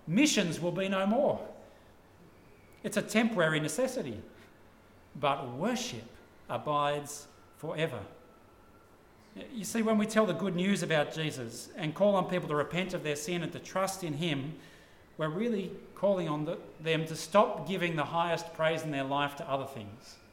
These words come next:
to stop praising idols and to start praising the living and true God. If you go to a, a cricket match at the S C G or a footy match at the football stadium, uh, if you go to a concert,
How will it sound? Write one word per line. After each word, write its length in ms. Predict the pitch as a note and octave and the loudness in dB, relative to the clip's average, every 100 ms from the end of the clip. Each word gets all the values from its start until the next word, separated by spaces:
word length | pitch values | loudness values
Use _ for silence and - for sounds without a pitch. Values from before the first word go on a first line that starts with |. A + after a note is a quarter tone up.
| - - - - - - | -20 -20 -20 -20 -18 -12
to 80 | |
stop 340 | E3+ A#3+ B3+ - | -2 2 2 2
praising 600 | F#3+ G3+ G3+ F3+ E3+ D#3+ - - | 4 6 4 2 0 -2 -8 -6
idols 760 | D3 F3 F3+ C3+ A#2 D3 - - - - - - - | 2 4 4 0 -4 -8 -12 -16 -20 -20 -20 -20 -12
and 140 | D3+ D3+ | -8 -4
to 80 | |
start 600 | D3+ - F3+ F3 F3+ - | -4 -2 0 0 -2 -6
praising 520 | - D3+ D3+ C#3+ C#3+ C#3 | -2 0 0 0 -4 -4
the 80 | |
living 400 | C3+ C#3+ C#3+ C#3+ | -4 -4 -2 -4
and 240 | - B2+ B2 | -4 -8 -8
true 400 | - D3 C#3 C3+ - - - | -6 -2 -2 -4 -10 -16 -4
God. 280 | C#3+ B2 G#2 - - - - - - - - - - - - - - - - - - - - - - - - | -2 0 -4 -10 -18 -20 -20 -20 -20 -20 -20 -20 -20 -20 -20 -20 -20 -20 -20 -20 -20 -20 -20 -20 -20 -20 -18
If 100 | D3 | -12
you 60 | D#3+ | -4
go 160 | E3 D3+ | 0 2
to 160 | C#3 | 2
a, 120 | B2+ A2 - - - - - | 0 -4 -12 -18 -20 -20 -18
a 40 | C3 | -10
cricket 300 | - E3 C#3+ | -6 -4 -2
match 280 | D3 D#3 - | -2 -2 -4
at 60 | |
the 100 | C#3 | -4
S 80 | C#3+ | -4
C 180 | - C#3+ | -4 -4
G 300 | A#2+ D3 D3 | 0 2 2
or 80 | A2 | -2
a 40 | |
footy 240 | A2 D#3+ | -4 -4
match 280 | D3 C#3+ D3 | -2 -2 -4
at 80 | - | -8
the 40 | |
football 340 | - D#3+ - D3 | -10 -10 -6 -8
stadium, 540 | - D3 C#3 C#3 D3+ - - G3 D#3 | -2 0 0 -2 -6 -10 -16 -16 -14
uh, 60 | G3 | -14
if 120 | D#3+ | -10
you 60 | D#3+ | -4
go 80 | C3 | -2
to 80 | |
a 40 | B2 | -2
concert, 520 | - E3+ E3+ F3+ F3+ | -4 -4 -2 0 -2